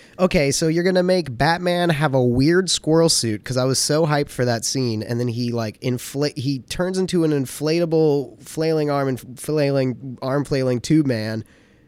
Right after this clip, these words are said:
and, like, turns into the Marshmallow Man and flies. And I'm like, "Okay." So, like, they're trying to be more realistic.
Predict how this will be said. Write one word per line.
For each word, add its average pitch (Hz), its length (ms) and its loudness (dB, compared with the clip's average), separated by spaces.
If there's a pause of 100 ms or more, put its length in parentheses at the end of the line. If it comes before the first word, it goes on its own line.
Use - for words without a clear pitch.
(140)
and, 127 360 -2 (100)
like, 131 180 -6
turns 185 220 2
into 175 160 0
the 147 120 2
Marshmallow 123 580 0
Man 104 300 -6
and 113 160 -6
flies. 120 800 -6 (400)
And 123 240 -2
I'm 127 100 0
like, 120 320 -4
"Okay." 104 500 -2 (340)
So, 135 180 -2
like, 123 220 0
they're 131 160 0
trying 156 260 0
to 139 60 2
be 131 160 0
more 123 200 0
realistic. 117 760 -4